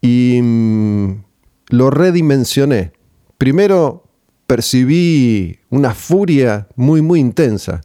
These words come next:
ahí, en ese disco, que ya desde el nombre lo plantea, ¿no? Y Metallica hace años que no siente esa furia, que están en un lugar en sus vidas de tal comodidad que esa furia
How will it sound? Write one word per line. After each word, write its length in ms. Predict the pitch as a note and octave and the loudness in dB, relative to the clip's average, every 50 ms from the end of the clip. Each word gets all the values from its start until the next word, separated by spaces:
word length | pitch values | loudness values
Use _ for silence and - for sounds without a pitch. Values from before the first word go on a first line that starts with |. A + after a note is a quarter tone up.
| _ _ | _ _
ahí, 300 | - G#2 G#2+ G#2+ G#2 G2 - - _ _ | -4 -2 -2 0 -2 -4 -6 -10 _ _
en 120 | - G#2+ | -2 -2
ese 200 | A2 - - A#2 | -2 0 -2 -2
disco, 520 | A2+ A2 G#2 F#2+ - _ - G2 F#2+ - _ _ | -2 -2 -4 -6 -8 _ -6 -6 -6 -8 _ _
que 100 | - G#2 | -6 -4
ya 180 | - A#2+ A#2+ | -2 0 0
desde 200 | A#2+ A2+ G#2+ A#2 | 0 0 0 0
el 120 | A2 G#2+ A#2 | -2 0 -2
nombre 400 | B2 B2 A#2+ A2 A#2 A2+ G2 - _ _ _ _ _ _ _ _ _ _ | -2 -2 0 0 -2 -2 -4 -6 _ _ _ _ _ _ _ _ _ _
lo 160 | - A2 G#2 | -4 -4 -2
plantea, 560 | - G#2+ G2+ G2 F#2 - F#2 E2+ D#2+ D#2 - - _ - | 0 -2 -2 -2 -4 -4 -6 -6 -6 -8 -12 -16 _ -6
¿no? 240 | - G#2 A2 B2+ - _ _ _ _ _ _ - - - _ _ _ _ _ | -4 -2 -2 -4 -6 _ _ _ _ _ _ -20 -20 -20 _ _ _ _ _
Y 100 | - C3 | 0 0
Metallica 600 | C#3 F3 F3 - B3 G#3 F3+ C#3 D3+ D3+ C#3+ - - | 0 0 0 0 0 0 0 0 0 0 0 -2 -4
hace 320 | C3+ C3+ - - D3 C#3+ | -6 -4 -2 0 0 2
años 560 | D#3 E3 F3 E3 D#3+ D#3 C3+ - - - - _ | 2 2 2 2 0 0 -2 -6 -12 -18 -18 _
que 140 | - B2 A2+ | -4 -2 0
no 160 | A#2+ B2+ C3+ | 2 0 0
siente 420 | A#2+ - - C3+ B2+ B2 A2 - G#2+ | -2 -2 -2 0 -2 0 -2 -2 -4
esa 200 | G2 - G#2 G2+ | -2 -2 -6 -6
furia, 340 | - - F#2 F#2 F#2 F#2 | -4 -6 -4 -4 -4 -4
que 60 | F#2 G#2+ | -4 -4
están 280 | - - C#3 C#3 C#3 | -2 0 0 0 2
en 140 | C3+ C3 C#3 | 2 2 2
un 100 | C#3 C#3 | 2 2
lugar 360 | C3+ C#3 C#3 C3+ A2+ G2+ - | 2 2 2 2 0 0 -2
en 80 | A2+ G#2 | -4 -4
sus 240 | - - A2 E2+ C3+ | -2 -4 -4 0 0
vidas 500 | D#3 D3+ C3 A2 G2 F#2+ F#2+ - - _ _ _ _ _ | 0 2 2 0 -2 -6 -8 -10 -14 _ _ _ _ _
de 240 | - G#2 F#2+ A2 G#2 | -10 -4 -2 -2 -2
tal 340 | - - D#3+ D#3 D#3+ D3 - | -2 -2 0 0 0 0 -2
comodidad 760 | D3 C3+ C#3 D3 D3+ D#3 D#3 D#3 D#3 C#3+ C3+ C#3+ D3 D#3 - _ _ _ _ _ - - - _ _ _ _ _ | -2 -2 0 0 2 2 2 2 2 2 0 0 -2 -6 -14 _ _ _ _ _ -20 -20 -20 _ _ _ _ _
que 640 | _ - D3 D#3 D#3+ D#3 D3+ D3 C#3+ C3+ B2+ A#2+ - - | _ 0 0 2 2 2 2 2 2 2 0 -2 -2 -2
esa 280 | - D#3 - - D#3+ | -4 -2 0 -2 -2
furia 640 | - - - F#3 F3+ F3 D#3+ E3 D#3 D3+ D#3 D#3 - | -2 0 0 0 2 2 2 2 2 2 0 -2 -6